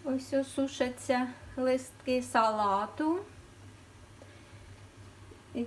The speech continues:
це буде с-, салат Цезарь. Ну, ось так вийшло.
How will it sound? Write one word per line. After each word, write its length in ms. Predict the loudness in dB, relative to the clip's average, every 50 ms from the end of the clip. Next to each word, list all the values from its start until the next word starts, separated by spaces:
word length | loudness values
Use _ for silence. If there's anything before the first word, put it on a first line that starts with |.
| -4
це 420 | -6 2 6 8 8 8 6 4 2 0 0
буде 440 | 0 2 4 6 8 10 10 8 8 2 -8 -16 -18 -18 -20 -20 -18 -18
с-, 180 | -16 -16 -16 -16 -18 -20 -20 -20 -20 -20 -20 -20 -20 -20 -20 -20 -18
салат 380 | -4 2 4 6 6 6 6 4 2 0
Цезарь. 520 | 2 2 4 4 2 2 0 -2 -2 -4 -8 -14 -18 -20 -20 -20 -20 -20 -20 -20 -20 -20 -20 -20 -20 -20 -20 -20 -20 -20 -20 -20 -20 -20 -20 -14 -8
Ну, 380 | -4 -2 0 0 2 2 2 2
ось 160 | 0 -2 -6
так 380 | -4 0 0 0 0 0 -4 -4
вийшло. 560 | -2 0 0 0 0 -2 -4 -4 0 0